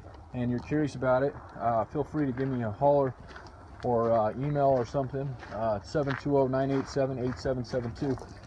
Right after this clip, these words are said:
And just to give you a quick, I, these are some of the older pickups we have. This is the oldest. Um, there's some J tens, uh, Comanche. You got a couple Comanches, obviously the Wagoneers. Depending on what you're into, those parts, uh, might, uh, be something of interest to you.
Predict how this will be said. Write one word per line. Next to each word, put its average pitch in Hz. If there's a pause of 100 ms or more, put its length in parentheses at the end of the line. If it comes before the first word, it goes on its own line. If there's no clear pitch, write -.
And 131
just 165
to 180
give 170
you 165
a 131
quick, 151
I, 127 (460)
these 202
are 190
some 170
of 160
the 147
older 156
pickups 139
we 135
have. 127
This 143
is 120
the 123
oldest. 117 (200)
Um, 104 (680)
there's 113
some 117
J 123
tens, 131 (140)
uh, 107
Comanche. 131
You 123
got 113
a -
couple 127
Comanches, 127 (500)
obviously 127
the 120
Wagoneers. 123
Depending 180
on 151
what 139
you're 139
into, 139 (560)
those 143
parts, 143
uh, 127
might, 123
uh, 120
be 120
something 123
of 110
interest 123
to 135
you. 120